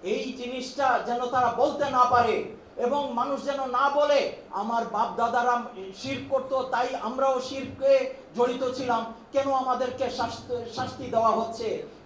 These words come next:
এভাবেই সুন্দরভাবে কোরআনে আল্লাহ বিস্তারিত বর্ণনা করেছেন। আমি আপনাদেরকে আবারও সেই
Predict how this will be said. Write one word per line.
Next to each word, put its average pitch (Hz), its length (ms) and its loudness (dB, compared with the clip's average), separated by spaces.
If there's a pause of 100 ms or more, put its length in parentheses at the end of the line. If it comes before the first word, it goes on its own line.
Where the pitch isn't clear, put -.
এভাবেই 220 600 -2 (260)
সুন্দরভাবে 233 880 4 (180)
কোরআনে 226 420 -2
আল্লাহ 220 540 2 (180)
বিস্তারিত 220 580 -2
বর্ণনা 233 420 0
করেছেন। 220 540 -2 (300)
আমি 220 500 -4 (160)
আপনাদেরকে 233 920 0 (140)
আবারও 254 400 2
সেই 240 400 0